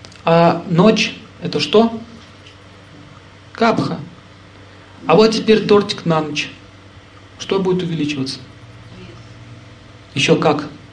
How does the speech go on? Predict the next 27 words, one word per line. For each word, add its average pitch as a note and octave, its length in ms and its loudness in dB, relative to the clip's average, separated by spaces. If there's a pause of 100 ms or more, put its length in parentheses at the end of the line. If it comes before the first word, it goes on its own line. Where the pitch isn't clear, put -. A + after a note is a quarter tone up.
(200)
И F3 60 -4
не E3+ 140 6
просто G#3+ 380 4
будет A3 240 4
увеличиваться D#3+ 520 0
вес, C3+ 240 0 (320)
он E3+ 140 6
еще F#3+ 180 2
будет F#3 200 4
наполняться F3+ 560 2
гуной. C#3 600 6 (720)
Оказывается, F3+ 680 2
утро — A3 480 4
это D3 220 -4
благость, C#3 600 0 (680)
день — C3 460 0 (140)
это D3 260 0
страсть, F#3+ 540 0 (960)
а C#3 120 2
ночь — F3 460 2 (300)
это D3 200 0
тамас. C#3 520 -2 (520)
Поэтому F3 400 4
все E3 200 -2
гоблиды D3+ 600 0 (180)
выходят E3 420 -2
ночью B2 360 0